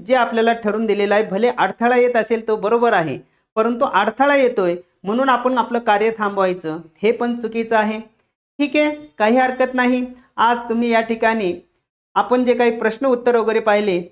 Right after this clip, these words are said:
त्याच्यामध्ये तुम्ही साथ वगैरे दिली आणि चांगल्या पद्धतीने एकमेकाचं, जरी पेनचा वापर नसला तरी देखील एकमेकाशी कनेक्ट राहून संवाद वगैरे साधला, उत्तरं समजून घेण्याचा प्रयत्न केला. मी जी उत्तरं सांगितली ती उत्तरं अचूकच आहे, फक्त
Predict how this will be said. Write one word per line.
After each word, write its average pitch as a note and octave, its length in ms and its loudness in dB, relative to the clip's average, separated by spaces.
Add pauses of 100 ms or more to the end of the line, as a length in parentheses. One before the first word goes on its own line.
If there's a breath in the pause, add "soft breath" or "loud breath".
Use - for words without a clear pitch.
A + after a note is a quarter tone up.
त्याच्यामध्ये A3+ 480 0
तुम्ही A3+ 400 -4
साथ A3+ 340 0
वगैरे G#3+ 280 0
दिली F#3+ 380 -2 (120)
आणि G#3 200 -6
चांगल्या G#3+ 360 -2
पद्धतीने G#3 540 -6
एकमेकाचं, G3 720 -4 (440)
जरी A#3 180 0
पेनचा A3 400 -2
वापर G#3 280 0
नसला G3 460 -2
तरी G#3 160 -4
देखील A3 260 -8
एकमेकाशी G3+ 500 -6
कनेक्ट G#3+ 380 -6
राहून G3+ 240 -2
संवाद G3+ 400 -2
वगैरे F#3+ 260 -2
साधला, F3 440 0 (520 soft breath)
उत्तरं B3+ 360 2
समजून C4+ 460 -2
घेण्याचा C4+ 360 2
प्रयत्न A3 320 -6
केला. F3+ 340 -2 (140)
मी G#3+ 160 -4
जी A#3+ 140 -4
उत्तरं A#3 380 -2
सांगितली G#3+ 460 -6
ती A3+ 160 -10
उत्तरं G#3 500 -2
अचूकच B3 420 -2
आहे, A3 200 0 (100)
फक्त A3+ 240 -6